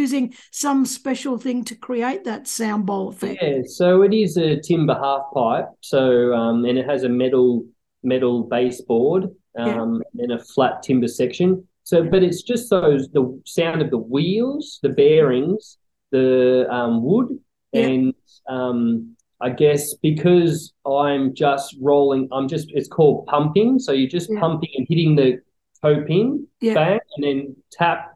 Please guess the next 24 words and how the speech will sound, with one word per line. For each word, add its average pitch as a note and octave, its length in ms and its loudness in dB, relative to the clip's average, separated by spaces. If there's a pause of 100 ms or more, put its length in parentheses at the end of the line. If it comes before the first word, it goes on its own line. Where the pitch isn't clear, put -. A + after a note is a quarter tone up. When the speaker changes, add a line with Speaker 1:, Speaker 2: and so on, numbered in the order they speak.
(120)
Speaker 2:
then C3 260 0
roll, D#3 440 4
then B2+ 200 -2
tap, - 400 -6
then C3 400 -2
bang, F#3+ 400 2
and D3+ 100 0
then D3 280 2 (380)
Speaker 1:
Yeah. A#3+ 240 0
Speaker 2:
tap. D#3 200 4 (460)
So D#3 140 2
you D3 180 4
hear F3 200 2
the D#3 120 2
sound D3+ 380 0
between C#3 340 0
the B2+ 60 2
metal D3+ 420 -2
coping, D3+ 480 -2
the B2+ 80 -2
metal C#3+ 320 -2
baseboard, C#3 640 0
the B2+ 60 -2
wood, D#3 520 0